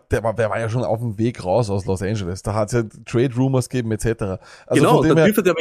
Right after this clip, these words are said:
Speaker 2: eben, das ist ja das Nächste. McVay war ja einer, der jetzt gesagt hat, hey, no, no, no, no, das macht er nicht mit und er will ihn wieder zurückhaben.
Speaker 1: Eben.
Speaker 2: Der ist jetzt auch nochmal Trainer dort und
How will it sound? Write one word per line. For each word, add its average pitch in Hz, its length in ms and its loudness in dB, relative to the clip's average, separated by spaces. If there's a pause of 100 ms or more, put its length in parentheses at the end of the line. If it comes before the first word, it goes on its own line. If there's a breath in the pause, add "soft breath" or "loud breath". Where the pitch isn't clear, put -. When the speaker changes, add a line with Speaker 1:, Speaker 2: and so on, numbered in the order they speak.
Speaker 2:
eben, 196 80 -14
das 165 180 0
ist 185 100 -4
ja 175 60 0
das 139 140 -4
Nächste. - 320 -6 (160)
McVay 139 420 2
war 120 120 4
ja 104 120 4
einer, 117 260 2
der 127 220 2
jetzt 127 180 0
gesagt 143 220 -4
hat, 143 60 0
hey, 156 100 4
no, 156 160 4
no, 156 160 4
no, 156 160 4
no, 151 440 2
das 131 160 -2
macht 151 180 0
er 165 60 4
nicht 165 180 -2
mit 240 180 2
und 160 180 -4
er 202 200 0
will 143 100 4
ihn 110 100 2
wieder 101 160 -4
zurückhaben. 104 380 -2
Speaker 1:
Eben. 101 220 -2
Speaker 2:
Der 151 120 2
ist 175 80 2
jetzt 185 140 0
auch 208 160 2
nochmal 147 300 2
Trainer 143 300 2
dort 170 220 0 (140 loud breath)
und 185 180 0